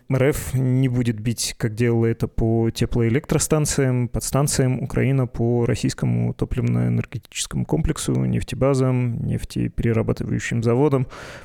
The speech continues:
Плюс обмен пленными, который состоялся. Вчера был выпуск «Что случилось?» о политическом аспекте с Самюэлем Чарапом. Всем рекомендую. У тебя какие мысли про этот разговор? Тем более, что потом Зеленский с Трампом тоже поговорил.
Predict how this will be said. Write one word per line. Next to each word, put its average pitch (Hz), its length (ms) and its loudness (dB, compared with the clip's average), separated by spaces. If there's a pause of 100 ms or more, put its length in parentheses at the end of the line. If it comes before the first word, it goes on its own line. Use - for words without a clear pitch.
Плюс 143 480 2
обмен 123 440 2
пленными, 113 500 2
который 151 320 2
состоялся. 156 680 2 (360)
Вчера 135 500 4
был 135 300 2
выпуск 123 440 -2
«Что - 180 -4
случилось?» - 540 0
о 117 140 4
политическом 117 600 0
аспекте - 440 -2
с 117 380 2
Самюэлем 113 540 0
Чарапом. 127 640 2
Всем 120 260 -2
рекомендую. 120 540 0 (300)
У - 60 0
тебя 143 180 4
какие 147 300 0
мысли 127 380 2
про 117 540 2
этот - 240 -4
разговор? 127 520 4
Тем 127 180 0
более, 123 220 4
что 113 300 0
потом 120 640 0
Зеленский 117 460 0
с - 60 -8
Трампом - 360 -2
тоже 113 240 -2
поговорил. 117 540 2